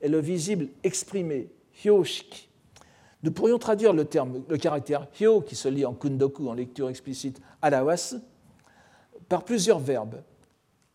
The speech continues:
indiquer, marquer, désigner, extérioriser, spécifier. Mais le sens est clair. À la différence du visible manifeste qui était la perception brute de la couleur, des plages lumineuses, et du visible formel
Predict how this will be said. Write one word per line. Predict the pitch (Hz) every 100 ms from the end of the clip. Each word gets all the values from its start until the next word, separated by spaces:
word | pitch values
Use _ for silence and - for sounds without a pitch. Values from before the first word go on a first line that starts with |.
| -
indiquer, | 175 147 160 - 165 180 180
marquer, | 135 170 165 - 165 196 180
désigner, | 151 170 180 175 165 156 185 190 -
extérioriser, | 214 - 226 180 180 156 156 139 185 180 - _
spécifier. | - - 202 - 147 - 127 - _ _ _ _ _ -
Mais | 147
le | 185
sens | 196 247 226
est | 156
clair. | - 131 110 110 - _ _ _ - _ _ -
À | 151
la |
différence | 170 208 233 226 196
du | 160
visible | 170 165 190 156
manifeste | 143 165 165 185 165 - 135
qui | 143
était | 135 151
la | 117
perception | 147 127 139 - 139
brute | 131 165 -
de | - 127
la | 117
couleur, | - 160 190 208 185 - _ _
des | 147
plages | 143 147 139 123
lumineuses, | 131 156 180 214 185 139 _ - - -
et |
du | 170 190
visible | 202 226 233 196 175
formel | - 165 160 143 123